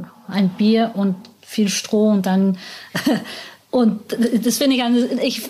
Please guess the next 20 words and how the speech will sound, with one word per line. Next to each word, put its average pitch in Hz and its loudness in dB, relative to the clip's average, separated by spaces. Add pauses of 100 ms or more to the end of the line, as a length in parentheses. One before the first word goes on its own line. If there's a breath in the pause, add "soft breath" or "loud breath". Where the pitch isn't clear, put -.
ich 208 -4
habe 214 -2
etwas 180 -2
mit 180 -2
Hotels 156 -6
und 175 2
das 233 0
finde 233 4
ich 220 -2
dann 220 2
schön. 185 0
Ich, 233 2
ich 226 -4
finde 226 2
es 226 0
nur 247 4
schön, 226 2
dass 214 0
das 190 -2
weitergeht. 180 -2